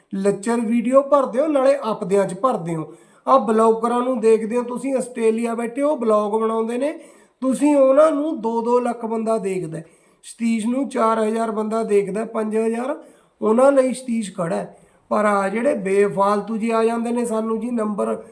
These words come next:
ਫਲਾਣੇ ਨੇ ਦੇਤਾ, ਢਿਮਕੇ ਨੇ ਦੇਤਾ", ਜਿੰਨਾ ਚਿਰ ਮੇਰੇ YouTube 'ਤੇ ਫਾਲੋਵਰ ਨਹੀਂ,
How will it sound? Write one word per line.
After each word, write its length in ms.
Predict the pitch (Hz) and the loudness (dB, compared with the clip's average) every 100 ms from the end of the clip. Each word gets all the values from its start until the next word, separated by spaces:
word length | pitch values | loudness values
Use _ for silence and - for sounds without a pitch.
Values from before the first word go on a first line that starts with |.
| - _ - | -20 _ 0
ਫਲਾਣੇ 340 | 196 196 208 | 2 4 2
ਨੇ 160 | 220 226 | 2 0
ਦੇਤਾ, 340 | 214 202 226 | 0 -2 -4
ਢਿਮਕੇ 400 | 226 262 240 214 | -2 -4 -2 -4
ਨੇ 180 | 214 208 | -2 0
ਦੇਤਾ", 340 | 202 196 190 - - _ 156 | -2 -4 -8 -10 -20 _ -8
ਜਿੰਨਾ 520 | 165 180 302 240 269 | 0 2 2 4 2
ਚਿਰ 360 | 262 269 269 | 4 4 4
ਮੇਰੇ 480 | 285 254 247 254 269 262 - - _ _ _ 190 | 4 2 2 4 4 4 -6 -20 _ _ _ -4
YouTube 520 | 214 233 247 254 254 247 | -2 -2 -4 -6 -6 0
'ਤੇ 180 | 262 | 4
ਫਾਲੋਵਰ 600 | 262 226 226 233 226 233 | 4 4 2 2 -2 -2
ਨਹੀਂ, 200 | 233 220 | -2 -4